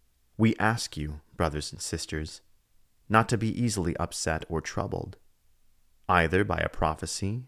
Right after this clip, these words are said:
or by a message, or by a letter supposedly from us,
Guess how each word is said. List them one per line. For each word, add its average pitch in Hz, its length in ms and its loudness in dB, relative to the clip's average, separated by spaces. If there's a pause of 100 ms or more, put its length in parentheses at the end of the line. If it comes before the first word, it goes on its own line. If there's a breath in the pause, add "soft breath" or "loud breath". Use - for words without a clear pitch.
or 90 180 2
by 85 200 4
a 80 100 0
message, 82 600 -6 (840)
or 123 160 4
by 120 180 6
a 123 100 8
letter 110 300 8
supposedly 95 640 2
from 113 280 2
us, - 300 -6